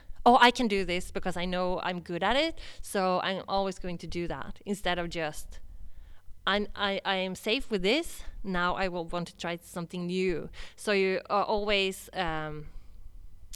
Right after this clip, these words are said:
so every time you go on stage is an adventure, trying new things, because,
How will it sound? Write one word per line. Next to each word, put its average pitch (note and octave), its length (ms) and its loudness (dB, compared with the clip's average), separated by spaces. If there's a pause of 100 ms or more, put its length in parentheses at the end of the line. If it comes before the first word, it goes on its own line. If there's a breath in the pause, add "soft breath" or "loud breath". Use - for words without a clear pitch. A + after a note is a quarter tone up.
(720)
so F#3 320 -2
every G#3+ 220 0
time A3+ 220 -2
you G3+ 80 2
go F#3+ 160 0
on F3+ 80 -2
stage G3 680 -4
is - 340 -8
an D#3+ 300 -6 (200)
adventure, F3 880 -2 (160)
trying F3 360 0
new E3 140 -4
things, - 460 -8
because, F3+ 200 -10